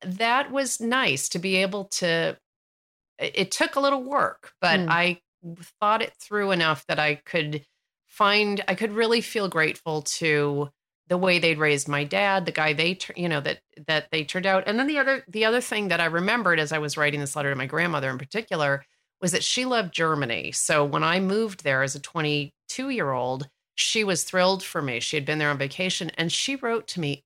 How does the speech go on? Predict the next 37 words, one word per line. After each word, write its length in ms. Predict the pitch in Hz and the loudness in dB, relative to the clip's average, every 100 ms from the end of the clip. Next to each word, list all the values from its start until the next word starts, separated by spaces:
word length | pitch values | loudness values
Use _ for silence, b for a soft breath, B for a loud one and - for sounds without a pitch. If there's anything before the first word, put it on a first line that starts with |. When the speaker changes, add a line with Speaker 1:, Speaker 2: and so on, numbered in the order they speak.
| - | -6
Speaker 1:
all 480 | 160 151 147 139 - 147 | -2 0 0 -2 -8 -12
the 100 | 147 | -10
time. 400 | - 160 127 101 | -4 -2 0 -2
And 80 | 123 | -4
this 200 | 156 - | -4 -4
was 140 | 156 | -4
before 400 | 139 147 - 156 | -4 -8 -4 -2
the 140 | 170 196 | 0 2
internet 520 | 170 147 143 139 139 | 2 2 2 0 0
and 320 | 131 120 120 _ | -4 -6 -12 _
when 240 | 143 143 | -6 -2
long 180 | 139 156 | 0 -2
distance 320 | 156 - 151 | -2 -6 -6
phone 160 | - 175 | -4 -4
calls 240 | 170 151 | -4 -6
were 80 | 143 | -4
so 560 | - - 143 139 139 - | -4 0 0 0 -4 -10
expensive 540 | - - 226 - 160 143 | -14 -4 -2 0 -2 0
that 120 | 143 | -2
I 60 | 143 | 0
couldn't 260 | 165 147 | -2 -4
afford 300 | 135 247 214 | -4 -2 0
'em. 200 | 135 185 - b b b _ _ - | 0 -2 -8 b b b _ _ -2
And 140 | 214 | 2
I 100 | 226 | 4
would 160 | 262 254 | 2 0
get 180 | 247 208 | -2 0
letters 360 | 214 247 277 - | 0 2 0 -2
from 120 | 208 | -2
her, 140 | 208 | 0
and 80 | 170 | 0
it 100 | 170 | 0
just 200 | 240 240 | -4 -2
meant 220 | 262 262 - | -4 -4 -4
so 360 | - 190 190 | -2 0 -2
much 440 | 196 175 175 - - | 0 -2 -2 -6 -2
to 360 | 170 147 143 | 0 0 0